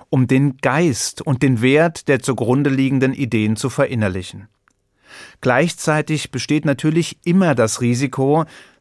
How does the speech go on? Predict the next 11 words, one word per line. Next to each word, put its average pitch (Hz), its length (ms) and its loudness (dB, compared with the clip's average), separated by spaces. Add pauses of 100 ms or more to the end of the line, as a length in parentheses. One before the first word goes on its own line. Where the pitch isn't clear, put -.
dass - 180 -4
man 151 140 0
diese 143 220 -2
Vorschriften 120 640 -2
falsch 98 380 -2
versteht, - 680 -8 (440)
den 139 200 2
tiefer 156 420 2
liegenden 139 480 4
Sinn 131 280 4
verkennt, 104 680 -2